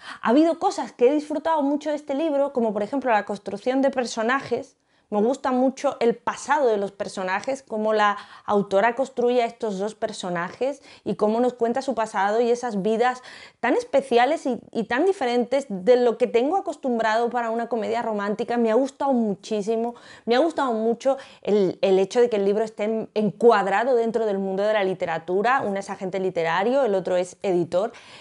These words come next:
Entonces, eso es algo que me ha gustado mucho, pero luego después,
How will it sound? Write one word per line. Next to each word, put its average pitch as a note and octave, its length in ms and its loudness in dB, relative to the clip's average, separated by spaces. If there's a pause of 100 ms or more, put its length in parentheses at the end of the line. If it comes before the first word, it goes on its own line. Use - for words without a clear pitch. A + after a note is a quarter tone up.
Entonces, A3 720 2
eso G#3+ 200 -6
es A#3 100 -8
algo A#3+ 260 2
que A#3+ 60 -2
me B3 100 -2
ha A#3+ 40 -2
gustado C4+ 340 -4
mucho, E4 400 -2
pero A3+ 200 2
luego A3 380 2
después, D4+ 560 -4